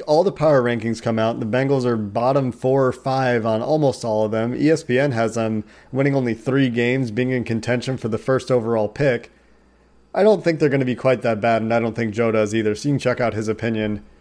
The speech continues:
on that in the third segment. Without further ado, I'm gonna get into your questions, though. And the first one comes from Alex Grigsby, at A Grigsby eighty-one on Twitter, a frequent asker of questions to the Locked On Bengals podcast. Welcome back,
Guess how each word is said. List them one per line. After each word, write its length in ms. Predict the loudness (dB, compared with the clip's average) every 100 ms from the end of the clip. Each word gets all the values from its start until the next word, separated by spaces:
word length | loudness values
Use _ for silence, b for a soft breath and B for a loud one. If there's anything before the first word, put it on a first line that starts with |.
| b
on 240 | -6 -4 0
that 340 | 0 0 -6
in 100 | -10
the 60 | -10
third 320 | -2 0 0
segment. 380 | -4 -6 -8 -14 -20 _ _ _ _ _ -6
Without 280 | 0 0
further 300 | 2 2 4
ado, 180 | 4 2
I'm 100 | 4
gonna 160 | 2 0
get 140 | 0
into 160 | 0 0
your 120 | -2
questions, 520 | 0 -2 -2 -6 -4
though. 320 | 0 0 0 -6 b b b b b _
And 80 | -6
the 60 |
first 240 | 2 2 2
one 160 | -2
comes 200 | 0 -2
from 120 | -2 -6
Alex 360 | 0 0 0
Grigsby, 680 | -2 0 0 0 -4 -4 -8 _ _
at 180 | -2 0
A 140 | 2 2
Grigsby 420 | 2 2 0 0
eighty-one 380 | 0 2 0 0
on 140 | -2
Twitter, 440 | 0 2 2 0 -10 b b b
a 60 | -8
frequent 540 | -2 -2 0 -2 -2 -12 _
asker 460 | -4 -4 0 2 2
of 180 | 0
questions 640 | -4 -2 -2 -2 -2 -2 -2
to 100 | -2
the 80 |
Locked 320 | 0 0 0 0
On 160 | 0
Bengals 320 | 0 0 -2
podcast. 540 | 0 0 0 -2 -4 -2
Welcome 280 | -4 -2 -4
back, 300 | -2 -4